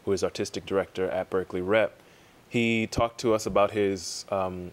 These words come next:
vision for his season. He talked to us about how this play was, um, would be a part of that ambitious season, and asked if we could create something or use the play to really allow an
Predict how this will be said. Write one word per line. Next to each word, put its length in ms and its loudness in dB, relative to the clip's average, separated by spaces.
vision 380 0
for 220 -2
his 120 -6
season. 440 -4
He 40 -20
talked 240 2
to 100 2
us 160 -4
about 300 4
how 200 4
this 200 -4
play 440 2
was, 320 -6
um, 360 -4
would 100 -2
be 100 2
a 60 2
part 240 2
of 80 0
that 120 2
ambitious 360 -4
season, 400 -4
and 120 0
asked 500 -2
if 240 2
we 160 0
could 320 2
create 360 2
something 460 -2
or 280 6
use 400 0
the 60 -2
play 260 2
to 80 2
really 640 0
allow 260 4
an 80 0